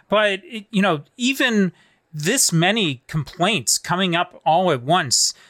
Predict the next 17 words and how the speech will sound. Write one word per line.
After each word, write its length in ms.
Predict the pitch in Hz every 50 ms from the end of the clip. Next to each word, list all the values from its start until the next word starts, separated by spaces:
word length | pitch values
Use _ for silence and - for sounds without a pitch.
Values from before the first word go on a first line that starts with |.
| _ _ _
suggests 560 | _ - - - 196 160 127 185 202 196 - -
there's 220 | - 170 151 -
something 340 | - 190 160 - 170 143 131
serious 520 | - - - - 220 220 233 214 185 -
going 320 | - - 170 156 143 139 135
on. 280 | 131 131 127 123 120 - _ _ _ _ -
And 120 | 202 175
all 180 | 185 196 208 220
of 100 | 196 180
the 120 | 196 180
requests 540 | 160 160 - - - 220 208 202 - - -
that 160 | - 190 170
are 80 | 165 156
being 320 | 127 160 170 165 156 147
made 220 | 143 160 208 240 208
right 180 | 170 143 135 135
now 360 | 131 135 131 127 127 131